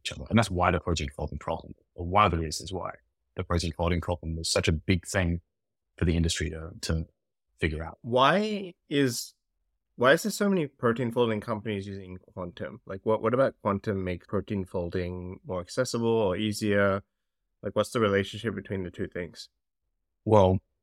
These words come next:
Speaker 1: everything obeys the laws of quantum mechanics. And so if you aren't considering the laws of quantum mechanics, you're simplifying something that's unavoidable. Otherwise, you've discovered some new fundamental law. And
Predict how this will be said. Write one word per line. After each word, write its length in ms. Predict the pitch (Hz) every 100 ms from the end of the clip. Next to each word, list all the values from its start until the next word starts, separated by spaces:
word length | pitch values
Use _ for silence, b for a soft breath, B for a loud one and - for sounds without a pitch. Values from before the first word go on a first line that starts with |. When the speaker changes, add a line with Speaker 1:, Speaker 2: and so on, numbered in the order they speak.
| _ _ _ _ -
Speaker 1:
everything 280 | 110 117 101
obeys 260 | 85 90
the 100 | 85
laws 220 | 82 87 82
of 80 |
quantum 240 | - 82 82
mechanics. 540 | 80 87 78 - - _ _ _ _ _
And 160 | - 98
so 140 | 92
if 200 | 85 78
you 80 | 90 -
aren't 260 | 87 92 - _ _ _
considering 480 | 101 - 87 87 85
the 80 | 82
laws 180 | 80 80
of 60 |
quantum 220 | - 82
mechanics, 520 | 80 - 90 101 - - _ _ _
you're 140 | - 95
simplifying 560 | - 87 87 - 76
something 320 | - 71 - - _ _ -
that's 260 | 76 - -
unavoidable. 540 | 82 73 73 65 - - _ _ _ _
Otherwise, 340 | - 82 80 78
you've 80 | 78
discovered 360 | 76 80 73
some 200 | 78 76
new 140 | 76 73
fundamental 440 | 78 73 73 73
law. 240 | 78 76 - _ _ _ _ -
And 480 | 98 95 92 87